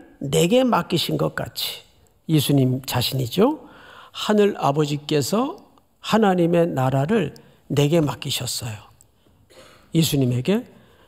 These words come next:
"그와 같이 나도 너희에게 맡겨."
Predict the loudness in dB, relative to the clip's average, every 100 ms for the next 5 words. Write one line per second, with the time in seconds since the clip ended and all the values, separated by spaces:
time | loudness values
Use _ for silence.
0 | _ _ _ _ -4 4 6 6 4 2
1 | 2 2 2 0 -12 -20 _ 4 6 6
2 | 6 6 6 4 2 -6 -18 _ _ _
3 | -4 2 4 6 6 8 6 6 4 2
4 | 2 -2 -2 2 2 2 -8